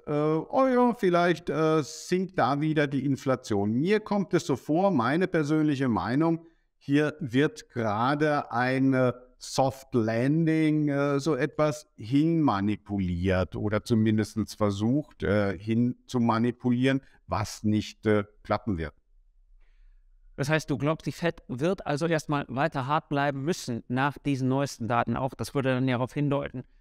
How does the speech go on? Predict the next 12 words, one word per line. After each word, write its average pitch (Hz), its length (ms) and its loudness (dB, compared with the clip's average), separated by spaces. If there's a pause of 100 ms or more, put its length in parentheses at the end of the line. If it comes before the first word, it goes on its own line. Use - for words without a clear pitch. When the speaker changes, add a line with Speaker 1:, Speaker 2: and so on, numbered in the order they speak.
(120)
Speaker 2:
dass 131 160 -6
es - 60 -14
mit 139 220 -2
dem 135 240 -2
Soft - 400 -4
Landing, 143 400 0
wie 139 80 -2
gesagt, 143 300 -4
nicht 175 240 -6
so - 100 0
einfach 101 360 -4
wird. 95 220 -6